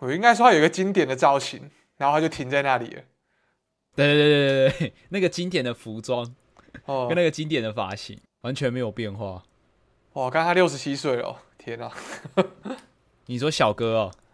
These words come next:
Speaker 1: 哦。
Speaker 2: 好，蛮屌的欸，他比吴宗宪大的感觉哦。吴宗宪应该没有那么老。
Speaker 1: 对啊，对啊。吴宗宪六十，六，我不知道，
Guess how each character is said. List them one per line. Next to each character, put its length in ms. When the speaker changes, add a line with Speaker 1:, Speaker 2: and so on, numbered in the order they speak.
Speaker 1:
哦。 380
Speaker 2:
好， 160
蛮 200
屌 280
的 80
欸， 160
他 100
比 100
吴 120
宗 160
宪 180
大 180
的 80
感 160
觉 220
哦。 320
吴 160
宗 160
宪 100
应 80
该 100
没 100
有 0
那 60
么 60
老。 60
Speaker 1:
对 60
啊， 60
对 100
啊。 40
吴 80
宗 120
宪 140
六 180
十， 380
六， 140
我 100
不 100
知 140
道， 340